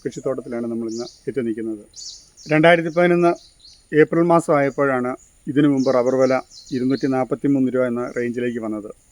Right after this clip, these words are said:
പക്ഷേ ഒത്തിരി കാലമൊന്നും ആ വില നിന്നില്ല. രണ്ടായിരത്തി പതിനാല് മെയ് മാസം ആയപ്പോഴത്തേക്കും തന്നെ റബ്ബർ വില താഴ്ചയുടെ ഘട്ടത്തിലേക്ക് വന്നു. അത് വളരെയധികം താഴ്ന്നു താഴ്ന്ന്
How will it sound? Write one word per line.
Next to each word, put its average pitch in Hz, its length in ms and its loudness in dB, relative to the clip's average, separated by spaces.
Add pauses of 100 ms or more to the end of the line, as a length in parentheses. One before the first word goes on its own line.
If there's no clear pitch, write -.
(200)
പക്ഷേ 170 180 -2
ഒത്തിരി 190 460 2
കാലമൊന്നും 170 360 6
ആ 156 60 4
വില 143 200 2
നിന്നില്ല. 127 460 -2 (300)
രണ്ടായിരത്തി 143 300 2
പതിനാല് 156 340 2
മെയ് 151 220 2
മാസം 160 300 2
ആയപ്പോഴത്തേക്കും 135 640 -2
തന്നെ 120 220 -2 (600)
റബ്ബർ 139 200 4
വില 151 240 6 (760)
താഴ്ചയുടെ 147 460 4
ഘട്ടത്തിലേക്ക് 127 600 -4 (280)
വന്നു. 104 160 -6 (380)
അത് 135 100 2
വളരെയധികം 156 520 6
താഴ്ന്നു 151 280 0
താഴ്ന്ന് 151 280 2